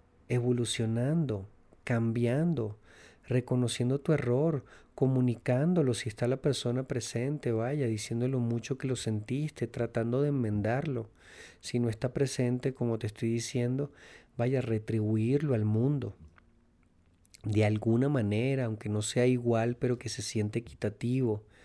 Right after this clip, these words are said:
Y aprender de ello, transformarte. Yo creo que no hay mejor pago para saldar tu culpa que transformarte, que enmendar ese error a, a través de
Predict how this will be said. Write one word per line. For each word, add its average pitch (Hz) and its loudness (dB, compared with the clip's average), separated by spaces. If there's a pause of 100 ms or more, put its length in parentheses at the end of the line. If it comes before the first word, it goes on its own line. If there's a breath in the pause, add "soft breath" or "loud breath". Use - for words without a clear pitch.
(440 loud breath)
Y 120 0
aprender 117 0
de 98 0
ello, 95 -4
transformarte. 113 -2
Yo 110 -4
creo 143 -2
que 170 -2
no 143 4
hay 147 2
mejor 147 0 (120)
pago 135 0 (880 soft breath)
para 110 2
saldar 104 -2
tu 127 -2
culpa 127 -2
que 131 -4
transformarte, 107 -2
que - -8
enmendar 107 -2 (560 loud breath)
ese 117 0
error 120 0
a, 110 -2
a 107 -8
través 110 -2
de 123 -2